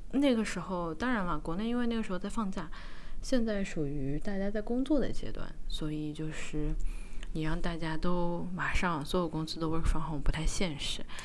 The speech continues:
啊，西雅图啊，加州的公司，大部-，科技公司嘛，大部分大家都 work from home 了。像纽约什么的没有那么的明显。然后，<clears throat> 就属于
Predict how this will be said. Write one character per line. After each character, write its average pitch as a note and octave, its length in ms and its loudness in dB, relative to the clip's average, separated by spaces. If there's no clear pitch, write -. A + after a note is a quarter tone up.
啊， D3 260 -4
西 F3+ 200 -2
雅 D#3+ 100 0
图 D3 240 6
啊， D3 260 0
加 E3+ 220 0
州 A3 140 2
的 G#3 80 4
公 D3 180 -2
司， - 160 -4
大 D#3+ 180 2
部-， - 220 0
科 - 160 4
技 - 140 0
公 F3 160 0
司 - 120 -2
嘛， C3+ 140 -2
大 E3+ 120 4
部 F3 140 4
分 E3+ 160 2
大 D#3+ 80 0
家 D3+ 160 -2
都 D3+ 140 -2
work D3 140 0
from D#3 300 0
home D#3 200 -2
了。 A2 160 0
像 F#3+ 260 2
纽 E3 100 4
约 F#3+ 220 6
什 - 160 6
么 D3+ 100 2
的 F3 160 0
没 D#3 180 0
有 B3 160 2
那 F#3 120 0
么 F#3 160 -2
的 - 400 -4
明 D#3 120 -2
显。 - 220 -6
然 E3 160 -8
后， D#3+ 500 -6
<clears throat> - 720 -8
就 F#3 100 -4
属 D3+ 220 -4
于 A#2+ 260 -4